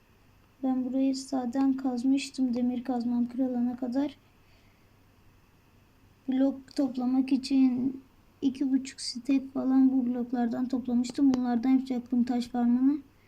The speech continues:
Videoyu yanlışlıkla sildim. Şimdi o videoya buradan maalesef devam edeceğiz. Taş farmı yapacağım.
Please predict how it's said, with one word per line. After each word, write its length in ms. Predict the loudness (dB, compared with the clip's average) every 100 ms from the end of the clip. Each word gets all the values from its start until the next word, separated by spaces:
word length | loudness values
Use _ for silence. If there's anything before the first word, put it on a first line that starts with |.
| _ _ _ -8 -4
Videoyu 300 | 0 0 0
yanlışlıkla 580 | 0 -2 -4 -10 -8
sildim. 440 | -6 -4 -2 2 2
Şimdi 640 | 2 0 0 -2 -4 -4
o 140 | -4 -4
videoya 680 | -4 -4 -4 -4 -4 -4 -6 -14 _ _ -20 _ _ _ _ _ _ _
buradan 460 | -6 -2 0 0 0
maalesef 500 | -2 -4 -6 -6 -4
devam 260 | -2 0
edeceğiz. 680 | -2 -6 -20 -18 -18 -18 -20 _ _ _ _ _ _ _ _ _ _ _ _ _ _ _ _ _ _ _ _ _ _ _ _
Taş 220 | -2 -2
farmı 380 | 0 -4 0 2
yapacağım. 580 | 2 0 -2 0 0